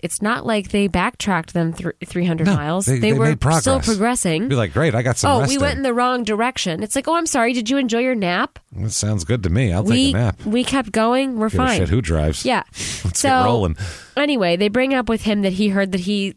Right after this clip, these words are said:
Speaker 1: that they have heard that he has killed someone.
Speaker 2: Yeah.
Speaker 1: Um, and he's
Speaker 2: "Hey,
Speaker 1: like,
Speaker 2: Ben, you a murderer? Let me ask you a question. You a murderer?
Speaker 1: <laughs>
Speaker 2: I
Speaker 1: "Heard
Speaker 2: heard
Speaker 1: you
Speaker 2: you
Speaker 1: went to
Speaker 2: kill
Speaker 1: prison
Speaker 2: people."
Speaker 1: and you, you killed somebody."
Speaker 2: Let's talk
Speaker 1: So it
Speaker 2: about how
Speaker 1: turns
Speaker 2: you
Speaker 1: out
Speaker 2: dispose of
Speaker 1: he
Speaker 2: bodies.
Speaker 1: was upset because his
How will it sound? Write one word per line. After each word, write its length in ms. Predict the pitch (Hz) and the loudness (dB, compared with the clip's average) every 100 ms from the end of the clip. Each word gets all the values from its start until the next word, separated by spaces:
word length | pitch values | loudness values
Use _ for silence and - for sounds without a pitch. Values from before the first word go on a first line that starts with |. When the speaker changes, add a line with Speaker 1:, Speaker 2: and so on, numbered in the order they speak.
| - | -6
Speaker 1:
that 280 | 202 - - | -6 -4 -2
they 180 | 202 | -2
have 100 | 226 | -2
heard 280 | - 196 180 | -2 -2 -2
that 100 | 175 | -4
he 160 | - 185 | -4 -4
has 200 | 180 - | -2 -4
killed 240 | - 143 | -4 -4
someone. 460 | - 160 - 143 202 | -4 -6 -2 -2 0
Speaker 2:
Yeah. 260 | 135 82 69 - - _ | 0 -2 -4 -12 -20 _
Speaker 1:
Um, 440 | - 208 196 190 190 | -2 0 0 -2 -2
and 160 | 202 202 | -4 -2
he's 300 | 214 214 185 | -2 0 2
Speaker 2:
"Hey, 60 | |
Speaker 1:
like, 120 | 196 | 2
Speaker 2:
Ben, 220 | 170 151 117 - _ - | 2 2 -2 -10 _ -2
you 140 | 139 | 0
a 20 | |
murderer? 440 | 131 139 151 170 104 - | 2 2 2 2 0 0
Let 120 | 120 | 0
me 120 | 143 | 2
ask 180 | 131 - | 2 -2
you 20 | |
a 40 | 123 | -2
question. 420 | 139 123 - 95 | 0 0 -2 -2
You 80 | 107 | 0
a 60 | |
murderer? 400 | 117 127 135 165 98 - | 2 2 2 2 0 -4
Speaker 1:
<laughs> 120 | - | -6
Speaker 2:
I 20 | - | 0
Speaker 1:
"Heard 20 | |
Speaker 2:
heard 80 | 254 | 2
Speaker 1:
you 40 | |
Speaker 2:
you 60 | 254 | 2
Speaker 1:
went 120 | 254 | 0
to 40 | 254 | 2
Speaker 2:
kill 100 | 156 | 2
Speaker 1:
prison 300 | 269 - 233 | 2 2 2
Speaker 2:
people." 120 | 220 | 0
Speaker 1:
and 160 | 208 214 | -2 -2
you, 360 | 208 208 202 - _ 196 | -2 -4 -8 -16 _ -10
you 140 | 196 | -8
killed 260 | - 262 240 | -4 -4 -2
somebody." 380 | 185 151 139 - - - | -2 -2 -4 -6 -14 -16
Speaker 2:
Let's 140 | - - | -12 -2
talk 120 | - | 0
Speaker 1:
So 80 | 233 | 2
it 120 | - | 2
Speaker 2:
about 60 | 320 | 2
how 60 | |
Speaker 1:
turns 120 | 320 254 | 2 2
Speaker 2:
you 40 | |
Speaker 1:
out 180 | 240 214 | 2 0
Speaker 2:
dispose 260 | 208 - 226 | 0 0 2
of 60 | |
Speaker 1:
he 60 | 226 | 2
Speaker 2:
bodies. 440 | 135 117 101 - - | 2 0 0 -4 -4
Speaker 1:
was 220 | 214 202 | -2 0
upset 480 | 208 - - 190 - | -2 -2 -2 -2 -4
because 640 | 190 175 180 170 170 165 - - - | -8 -6 -4 -2 -2 -4 -8 -18 -20
his 480 | - 170 156 156 - | -10 -6 -4 -4 -6